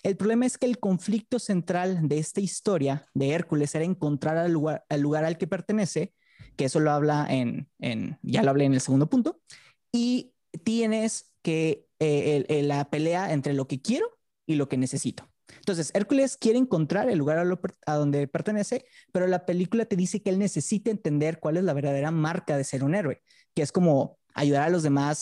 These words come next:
sin, sin ser egoísta. Pero como ven, uno no se relaciona con el otro, por lo tanto terminas con un villano que no tiene motivos claros de por qué odia al superhéroe y un superhéroe que no tiene motivos claros por qué odia al villano y una resolución donde Hércules no crece, güey.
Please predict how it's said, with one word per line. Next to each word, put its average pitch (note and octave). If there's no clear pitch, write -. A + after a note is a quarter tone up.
sin, C#3+
sin C#3+
ser C#3
egoísta. D3
Pero F3+
como F#3
ven, A3+
uno F3+
no G3+
se F3+
relaciona D3+
con D3+
el E3
otro, E3
por C#3+
lo C#3
tanto D#3
terminas F3
con D#3+
un F#3
villano F3
que D#3+
no C#3
tiene F3
motivos E3+
claros D3
de C3+
por -
qué E3
odia D3
al C3
superhéroe A3
y D#3+
un E3
superhéroe E3+
que D3
no C#3
tiene D#3+
motivos D3+
claros D3+
por D3
qué -
odia C#3
al D3+
villano A#3+
y F3+
una A3
resolución A3
donde F3
Hércules C#4+
no B3+
crece, -
güey. G3+